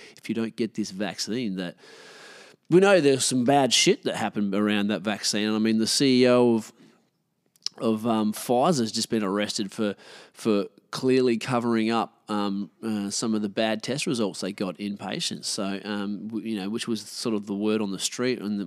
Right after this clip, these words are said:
amongst the commu-, conspiracy theorists six months ago. So there's, there's, you know, some reasons for people to make their own decisions on whether or not they wanna get the vaccine.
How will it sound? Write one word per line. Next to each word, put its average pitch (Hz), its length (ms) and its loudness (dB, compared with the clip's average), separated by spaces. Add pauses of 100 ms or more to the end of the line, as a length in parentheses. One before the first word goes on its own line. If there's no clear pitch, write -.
amongst 107 260 -4
the - 60 -14
commu-, 107 340 -4
conspiracy - 560 -6
theorists 95 420 -6
six - 360 -4
months 127 200 -8
ago. 92 220 -6
So 131 140 -6
there's, 139 220 -2
there's, 135 400 -6 (260)
you 120 100 -8
know, - 100 -16 (380)
some 135 300 0
reasons 147 560 4
for 123 160 -2
people 131 380 -2
to - 120 -2
make 127 260 -2
their 117 140 -2
own 113 120 0
decisions 104 580 -2
on 110 120 0
whether 113 200 0
or 110 40 0
not 110 120 -2
they 107 80 -6
wanna 104 180 -4
get 98 120 -10
the - 60 -14
vaccine. - 480 -6